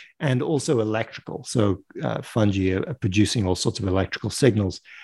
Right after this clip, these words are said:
uh, that seem to be arranged in fairly regular patterns. And so there's a, there's another world of communication that the fungi are participating in that, to our knowledge, is, is not acoustic. And I, I should say that's,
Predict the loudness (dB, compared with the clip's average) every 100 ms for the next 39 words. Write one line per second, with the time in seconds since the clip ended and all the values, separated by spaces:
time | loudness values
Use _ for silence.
0 | -20 -20 -6 0 0 0 -4 0 2 2
1 | 0 -4 0 0 0 0 0 0 0 -2
2 | -2 0 0 0 0 0 0 0 -2 -2
3 | -2 -4 -6 -6 -6 0 0 2 -2 -2
4 | -4 -6 -16 -20 -12 -6 -4 -2 -2 0
5 | 0 0 -2 -4 -4 0 0 0 2 2
6 | 2 0 -4 -4 0 2 4 2 -2 -8
7 | -6 -4 -4 -6 -4 -2 0 0 2 2
8 | 0 -6 -20 -8 0 2 2 -6 -20 -18
9 | -6 -2 0 0 0 0 -2 -4 -4 -4
10 | -2 0 2 0 0 0 0 0 -4 -4
11 | 0 0 2 0 -2 -2 0 2 0 -4